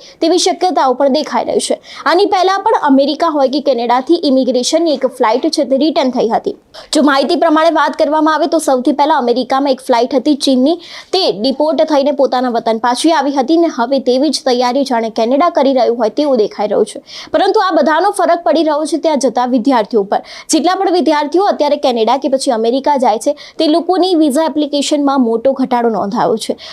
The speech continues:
જો તમારે કોઈ પણ સ્ટુડન્ટ હોય, તેને ત્યાં જવું હોય, તો સૌથી પહેલા તમારે વિઝાની એપ્લિકેશન હોય છે, તેનું ફોર્મ ભરવાનું હોય છે, તો અથવા તો તેની પ્રોસેસ કરવાની હોય છે. પરંતુ હવે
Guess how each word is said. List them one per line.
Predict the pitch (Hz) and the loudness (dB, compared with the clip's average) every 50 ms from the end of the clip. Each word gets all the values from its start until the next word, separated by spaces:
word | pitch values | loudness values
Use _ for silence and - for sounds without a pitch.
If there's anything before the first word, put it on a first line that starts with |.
| - - - | -10 -4 -2
જો | 294 330 | 0 0
તમારે | 294 359 330 311 320 311 320 330 | 2 2 2 2 2 2 0 0
કોઈ | 320 302 277 | 0 0 0
પણ | 277 294 285 | 0 0 -2
સ્ટુડન્ટ | 285 - - 277 247 254 277 277 269 | -2 -2 -2 -2 0 0 0 0 0
હોય, | 285 330 339 | -2 -2 0
તેને | 320 262 240 240 | 0 0 0 0
ત્યાં | 226 269 254 240 | 0 0 -2 0
જવું | - 269 233 240 269 | 0 0 0 0 0
હોય, | 285 277 277 | 0 0 0
તો | 302 294 | -2 -2
સૌથી | - 277 240 220 269 269 | -2 -2 -2 0 -2 -2
પહેલા | 262 269 254 269 | 0 0 0 0
તમારે | 254 247 247 247 226 220 | -2 -2 0 0 0 0
વિઝાની | 220 233 233 196 247 226 226 220 | 0 -2 -2 -2 -2 0 0 0
એપ્લિકેશન | 208 214 - 262 262 320 330 294 - 330 320 | 0 0 -2 -2 -2 0 0 0 0 2 2
હોય | 302 285 277 | 2 0 0
છે, | 277 320 330 - - - - - - | 0 -2 -4 -4 -6 -14 -12 -4 -2
તેનું | 320 330 370 381 | 0 0 0 0
ફોર્મ | 359 - 370 381 392 359 | 0 -2 -2 0 0 2
ભરવાનું | 370 339 349 359 349 339 359 339 | 2 2 2 2 0 0 2 2
હોય | 339 330 277 | 2 2 2
છે, | 277 302 339 | 0 0 0
તો | 320 349 302 | 0 0 0
અથવા | 240 233 269 277 277 | 0 0 -2 -4 -4
તો | 302 302 | -2 -2
તેની | 302 277 262 269 | -2 0 0 -2
પ્રોસેસ | 262 - 254 214 220 - 320 320 311 - | -2 -2 -2 -2 0 0 -2 -2 -2 0
કરવાની | 311 262 247 254 254 262 277 | -2 0 0 0 0 0 0
હોય | 269 277 240 | 0 0 0
છે. | 247 - 277 | 0 -2 -2
પરંતુ | 269 269 247 247 254 269 269 311 294 | -2 -2 -2 -2 -2 -2 -2 -2 -2
હવે | 262 254 214 262 285 | 0 0 0 0 -2